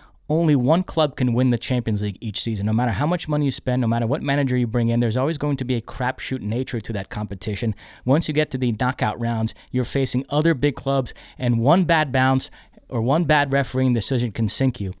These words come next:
So I think we have to figure out a smarter way to evaluate these managers. I'm not comfortable living in a world where a coach can win a league and cup double and still be fearing for his job. There's a fine line between having high standards and setting yourself up to fail.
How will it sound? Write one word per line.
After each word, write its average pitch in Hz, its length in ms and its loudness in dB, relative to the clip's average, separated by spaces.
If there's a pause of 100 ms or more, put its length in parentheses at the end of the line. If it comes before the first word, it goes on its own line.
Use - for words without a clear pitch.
(280)
So 147 100 -2
I 139 80 2
think 208 220 0
we 196 80 2
have 175 220 2
to 165 80 -2
figure 147 280 0
out 143 140 4 (320)
a 139 100 0
smarter 143 460 4
way 143 220 2
to 135 180 0
evaluate 120 480 2
these 110 160 -2
managers. 117 420 2 (220)
I'm 156 160 2
not 208 220 2
comfortable 127 600 0 (220)
living 139 240 4
in 135 80 6
a 120 60 4
world 123 400 2 (200)
where 123 300 2 (160)
a 120 100 -6
coach 147 300 2
can 131 160 2
win 135 160 4
a 120 40 2
league 131 240 2
and 156 140 0
cup 127 240 -2
double 110 380 0 (180)
and 110 240 0 (100)
still 143 220 2
be 127 140 2
fearing 127 300 2
for 123 140 0
his 110 120 0
job. 113 320 0 (200)
There's 143 200 2
a 147 40 2
fine 185 320 2
line 151 220 4
between 123 260 2
having 123 300 2
high 127 240 0
standards 139 640 0 (120)
and 117 140 0
setting 127 260 0
yourself 117 320 -6
up 110 140 -4
to - 60 -6
fail. 98 380 -6